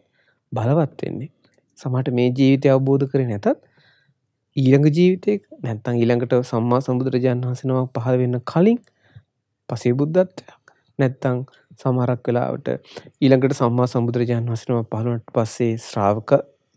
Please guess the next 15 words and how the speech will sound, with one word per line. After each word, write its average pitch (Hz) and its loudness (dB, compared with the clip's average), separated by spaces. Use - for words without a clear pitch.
භූමියට 185 6
පැමිණීමක්. 214 -4
ඒ 127 0
විදිහට 139 -4
ජීවිතයට 123 -2
යහපතක් 135 -6
උදා 143 -4
වෙන්න 143 -4
අවස්ථාව 117 -8
තියෙන්න 143 -4
පුළුවන්. - -14
ඉතින් 151 4
ඔබට 127 -4
මතක 135 -6
ඇති 160 -2